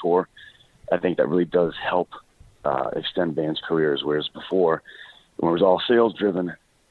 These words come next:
if the labels just gave up on you 'cause you weren't selling like you were before, then you just disappear. And that, that created a lot of, you know, two, two, two, two to five year trends with bands.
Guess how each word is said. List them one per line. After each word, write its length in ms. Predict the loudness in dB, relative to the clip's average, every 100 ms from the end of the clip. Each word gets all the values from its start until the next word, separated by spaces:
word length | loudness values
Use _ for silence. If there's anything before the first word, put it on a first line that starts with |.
| _ -8
if 140 | -4
the 80 | -2
labels 400 | 0 0 0 -4
just 140 | -6
gave 180 | -2 2
up 140 | 2 0
on 120 | -4
you 100 | -4
'cause 140 | -6 -6
you 80 | -6
weren't 140 | -2
selling 220 | 0 0 0
like 160 | -4 -2
you 60 |
were 80 | -4
before, 440 | -2 0 0 0 -4 -20 _ _ _ -2
then 140 | 0
you 100 | 0
just 240 | -2 -6 -6
disappear. 560 | -8 -4 -2 -2 -4 -4
And 80 | -2
that, 140 | -2
that 140 | -2 0
created 220 | 0 0
a 40 |
lot 200 | 2 0 0
of, 60 |
you 60 | -4
know, 80 | -6 -8
two, 80 | -8
two, 200 | -10 -12 -6
two, 160 | -6 -4 -2
two 80 | -2
to 80 | 2
five 240 | 2 2
year 120 | 0 -2
trends 320 | 0 0 -2
with 120 | -4
bands. 340 | -4 -4 -8